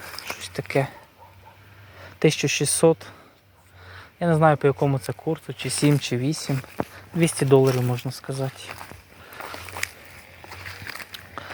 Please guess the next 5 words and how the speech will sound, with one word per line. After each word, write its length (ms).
Щіль, 560
хвальоний 520
щіль 360
тоді 300
був, 340